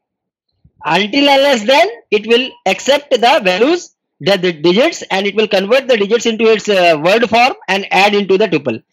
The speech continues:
And finally, it will print this tuple. The second question is, divide the upper tu-, our tuple given above, whatever is instead of the first question.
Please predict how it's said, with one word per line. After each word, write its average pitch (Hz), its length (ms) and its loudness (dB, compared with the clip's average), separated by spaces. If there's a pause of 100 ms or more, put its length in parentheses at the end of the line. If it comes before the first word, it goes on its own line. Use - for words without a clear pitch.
(320)
And 165 160 -2
finally, 294 360 2
it 240 80 -6
will 247 120 0
print 233 260 0
this 190 140 -2
tuple. - 300 -8 (640)
The 160 80 -2
second 302 440 -2
question 247 380 0
is, 240 240 0 (380)
divide 220 540 0
the 277 200 4 (140)
upper 226 240 0
tu-, 202 240 -8
our 185 400 2
tuple 240 300 0
given 226 240 2
above, 185 380 0 (920)
whatever 190 440 0
is 254 180 -2 (220)
instead 226 340 0
of 254 160 -4
the 254 100 0
first 277 380 -2
question. 202 560 0